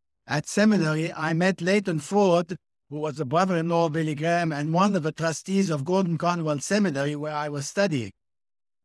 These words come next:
And my friendship with Leighton is the main reason I'm involved in Lausanne.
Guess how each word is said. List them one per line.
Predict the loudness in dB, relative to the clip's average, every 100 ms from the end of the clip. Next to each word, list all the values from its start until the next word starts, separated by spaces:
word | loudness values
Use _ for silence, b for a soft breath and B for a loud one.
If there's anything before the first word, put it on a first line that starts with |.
| -6
And | -2 0
my | 0
friendship | 0 -2 -2 -2 -6 -6
with | -6
Leighton | 0 2 2 -2 -6 -8 -10
is | -8 -6 -2
the | 2
main | 2 2
reason | 2 0 -2
I'm | -4
involved | -2 0 0 -2
in | -6
Lausanne. | -8 -8 -6 -6 -8